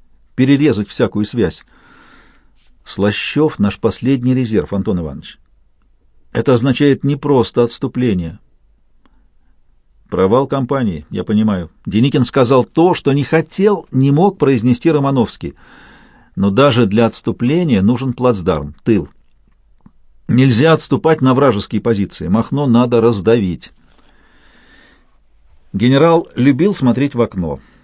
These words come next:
Его успокаивало море, чайки. Генерал тоже устал от войны. С четырнадцатого года в боях, а до того служба, служба,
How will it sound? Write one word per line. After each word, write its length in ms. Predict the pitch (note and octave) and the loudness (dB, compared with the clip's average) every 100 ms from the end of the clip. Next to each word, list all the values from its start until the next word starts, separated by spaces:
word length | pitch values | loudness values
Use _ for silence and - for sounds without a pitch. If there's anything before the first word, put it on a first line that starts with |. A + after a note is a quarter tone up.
| - | -10
Его 220 | F#2 A#2 | -6 -4
успокаивало 640 | A2+ B2+ - B2+ G#2+ G#2 G2+ | -4 -4 -2 0 0 2 2
море, 380 | G#2+ D#3+ D3 C3 | 2 0 -4 -6
чайки. 640 | - A#2+ C#3+ B2+ A#2 G2 _ _ _ _ _ _ _ _ - | -2 -2 -2 -6 -12 -12 _ _ _ _ _ _ _ _ -8
Генерал 440 | G2+ A#2+ B2 D3 D3 | 0 4 4 4 0
тоже 380 | - E3+ D#3 | 0 2 2
устал 380 | D#3 - - A2 | -2 -4 0 0
от 100 | F#2 | 0
войны. 420 | F#2+ F2 D2+ C2+ - _ _ _ _ _ | -4 -6 -6 -12 -18 _ _ _ _ _
С 60 | - | -10
четырнадцатого 720 | - A#2+ E3+ F3+ - C#3+ B2 | -4 0 2 0 -2 -2 -2
года 240 | D3+ D#3 | 0 0
в 80 | G2+ | 0
боях, 500 | G2+ F#2 D#2 - - - | 0 0 -2 -6 -14 -6
а 120 | G2+ | -4
до 100 | G2+ | -2
того 260 | C3 C#3 | -2 -2
служба, 640 | C3+ A2+ D3+ F#3+ E3 D#3+ D#3 | -4 -4 -6 -6 -6 -6 -6
служба, 720 | - F#2 C3+ F3 D3 C#3+ | -6 -6 -4 -6 -4 -6